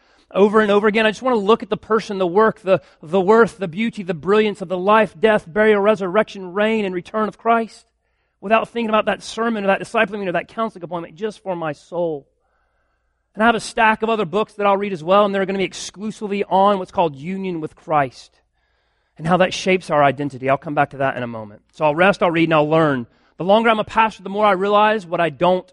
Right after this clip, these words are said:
know. I am a limited man, severely limited man. And I spend a lot of my time dis-, discipling and counseling, and so I have not taken any dedicated time to, to think, uh, on a particular subject, and so I'm gonna be taking a class, a course,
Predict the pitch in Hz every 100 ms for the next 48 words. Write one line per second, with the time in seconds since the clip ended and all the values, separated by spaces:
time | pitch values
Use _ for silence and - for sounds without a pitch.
0 | _ 151 156 156 127 156 220 196 151 131
1 | 135 175 185 - 147 123 131 131 123 104
2 | - 147 135 143 180 170 156 139 147 139
3 | 131 127 123 110 95 _ _ _ _ _
4 | _ _ 156 185 - 214 208 208 202 196
5 | 208 202 - - 202 214 175 180 160 -
6 | 185 208 214 190 185 208 214 202 156 147
7 | 147 180 175 170 196 196 208 185 208 202
8 | 180 180 202 175 202 196 196 165 175 196
9 | 202 185 165 - 160 _ 208 226 - _
10 | _ _ _ 165 180 185 175 214 190 175
11 | - 202 202 - 180 185 190 202 190 -
12 | 208 196 170 - - 165 185 190 - 147
13 | 143 - 196 202 208 -